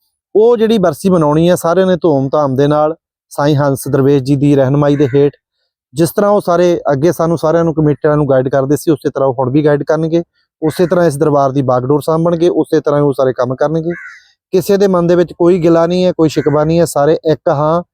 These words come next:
ਇੱਕ ਸੀ ਤੇ ਇੱਕ ਹੀ ਰਵਾਂਗੇ। ਸੋ ਇਸ ਗੱਲ ਨਾਲ ਸਾਰੇ ਸਹਿਮਤ ਹੋ। ਇਹ ਗੱਲ ਸਾਰੇ ਅੱਜ ਇਸੇ ਲਈ ਆਪਾਂ ਇਕੱਠੇ ਹੋਏ ਹਾਂ ਤੇ ਤੁਹਾਡਾ ਇੱਕ ਵਾਰੀ ਫੇਰ ਦਿਲ ਦੀਆਂ ਗਹਿਰਾਈਆਂ ਦੇ ਨਾਲ ਬਹੁਤ ਬਹੁਤ ਧੰਨਵਾਦ ਕਿ ਤੁਸੀਂ, ਅ, ਸਾਰਿਆਂ ਨੇ ਇਹ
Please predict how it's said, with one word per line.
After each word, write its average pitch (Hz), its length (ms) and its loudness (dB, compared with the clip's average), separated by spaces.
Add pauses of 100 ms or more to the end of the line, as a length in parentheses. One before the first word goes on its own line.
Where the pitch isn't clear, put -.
(340)
ਇੱਕ 147 140 -6
ਸੀ 156 240 0
ਤੇ 143 120 0
ਇੱਕ - 140 -2
ਹੀ 131 80 2
ਰਵਾਂਗੇ। 160 420 0 (340)
ਸੋ 151 120 -2
ਇਸ 143 80 0 (100)
ਗੱਲ 151 100 0
ਨਾਲ 143 180 0
ਸਾਰੇ 143 260 0
ਸਹਿਮਤ 170 380 0
ਹੋ। 190 120 -2 (540)
ਇਹ 160 180 4
ਗੱਲ 147 280 2
ਸਾਰੇ 147 340 0
ਅੱਜ 135 120 0 (100)
ਇਸੇ 151 260 0
ਲਈ 175 80 2
ਆਪਾਂ 151 200 -2
ਇਕੱਠੇ 147 260 -2
ਹੋਏ 165 140 2
ਹਾਂ 185 60 2
ਤੇ 175 100 0
ਤੁਹਾਡਾ 147 300 0
ਇੱਕ 147 140 -2
ਵਾਰੀ 156 140 0
ਫੇਰ 170 340 0 (680)
ਦਿਲ 156 280 0
ਦੀਆਂ 208 240 2
ਗਹਿਰਾਈਆਂ 139 440 0
ਦੇ 123 80 0
ਨਾਲ 104 200 -2 (460)
ਬਹੁਤ 170 380 0
ਬਹੁਤ 196 200 0
ਧੰਨਵਾਦ 160 480 0 (380)
ਕਿ 156 80 0
ਤੁਸੀਂ, 160 500 0
ਅ, 139 340 -2
ਸਾਰਿਆਂ 165 400 0
ਨੇ 165 260 0
ਇਹ 151 200 2